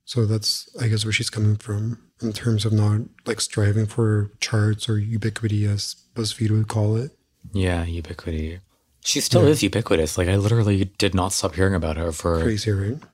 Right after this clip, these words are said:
Speaker 2: two weeks
Speaker 1: Mm-hmm.
Speaker 2: straight.
Speaker 1: And her promotional efforts are that of a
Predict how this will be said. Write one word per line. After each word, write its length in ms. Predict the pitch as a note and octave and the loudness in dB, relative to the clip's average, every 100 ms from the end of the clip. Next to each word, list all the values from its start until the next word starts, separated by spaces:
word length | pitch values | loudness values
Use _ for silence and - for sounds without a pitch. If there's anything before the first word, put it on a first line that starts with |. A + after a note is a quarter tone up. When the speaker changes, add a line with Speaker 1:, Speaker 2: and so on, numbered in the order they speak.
| - | -4
Speaker 2:
two 140 | - | 0
weeks 200 | - G#2 | 2 2
Speaker 1:
Mm-hmm. 40 | G#2 | 2
Speaker 2:
straight. 440 | G2+ G2 D#2 D#2 _ - | 2 2 0 -8 _ -2
Speaker 1:
And 380 | C3+ A#2+ A#2+ - _ _ _ _ _ | 4 4 4 -4 _ _ _ _ _
her 340 | - D3 D#3 F#3 | 0 4 4 4
promotional 640 | - D#3+ B2+ - F3 G3 | 2 4 4 2 0 0
efforts 340 | E3+ G#3+ G#3 | 2 2 4
are 160 | C3+ A#2+ | 2 2
that 260 | A2+ A#2 C3+ | 2 2 2
of 280 | C#3 A#2+ | 2 2
a 400 | A#2+ A2 G#2 A2 | 2 2 2 -2